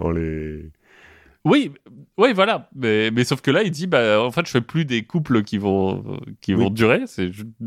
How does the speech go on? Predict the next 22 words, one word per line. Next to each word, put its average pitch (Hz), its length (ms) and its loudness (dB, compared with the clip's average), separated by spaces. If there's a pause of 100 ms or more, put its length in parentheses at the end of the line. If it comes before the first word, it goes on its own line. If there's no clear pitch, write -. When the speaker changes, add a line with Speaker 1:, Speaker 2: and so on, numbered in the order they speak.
(160)
Speaker 2:
un 107 120 2
couple, 180 220 -4
c'est 160 80 -2
trois 110 260 0
ans. » 101 120 -10 (640)
<laughs> - 360 -20
Écoute. 95 300 -4 (1120)
Speaker 1:
C'est - 200 -16
un 78 80 -12
peu 110 180 -10
comme 110 200 -4
des 110 180 2
échangistes, 131 460 2
quoi, 101 180 2
finalement. 90 440 0 (220)
Pas 69 340 -4
Speaker 2:
<laughs> - 60 0 (920)
Sauf - 200 -2
que - 100 -2
tu 110 140 -8
choisis 135 280 2
pas. 113 220 0